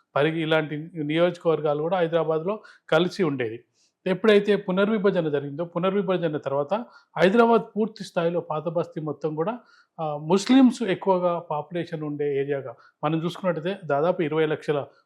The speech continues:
ఓటర్లు ఉన్న అక్కడ పదకొండు నుంచి పన్నెండు లక్షల ఓటర్లు ముస్లిమ్స్ ఉంటే, హిందూ ఓటర్లు ఎనిమిది లక్షల వరకు ఉన్నారు అక్కడ ఉన్న గణాంకాల ప్రకారం, ఏ, చూసుకున్నట్టయితే. అయితే ఇప్పుడున్న పరిస్థితిలో ప్రతిసారి కూడా మనం చూస్తాం,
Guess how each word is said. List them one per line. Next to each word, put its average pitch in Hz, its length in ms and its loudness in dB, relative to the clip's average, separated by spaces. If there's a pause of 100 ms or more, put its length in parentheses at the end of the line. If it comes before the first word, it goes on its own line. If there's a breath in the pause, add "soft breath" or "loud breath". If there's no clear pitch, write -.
(140)
ఓటర్లు 196 400 6
ఉన్న 160 140 -2
అక్కడ 156 320 -2 (460 soft breath)
పదకొండు 220 380 4
నుంచి 202 220 -4
పన్నెండు 160 400 -2
లక్షల 147 300 -2
ఓటర్లు 147 580 0 (260)
ముస్లిమ్స్ 175 420 0
ఉంటే, 160 260 -6 (480)
హిందూ 226 220 4
ఓటర్లు 196 600 4 (140)
ఎనిమిది 165 240 0
లక్షల 156 300 -4
వరకు 147 260 -4
ఉన్నారు 120 240 -10 (100)
అక్కడ 139 200 -6
ఉన్న 135 400 0 (380 loud breath)
గణాంకాల 175 400 4
ప్రకారం, 120 460 -8 (220)
ఏ, - 20 -10
చూసుకున్నట్టయితే. 127 960 -8 (360)
అయితే 185 240 0
ఇప్పుడున్న 226 540 0
పరిస్థితిలో 185 640 -2 (360 soft breath)
ప్రతిసారి 190 400 4
కూడా 151 220 -4
మనం 151 260 -4
చూస్తాం, 147 320 -8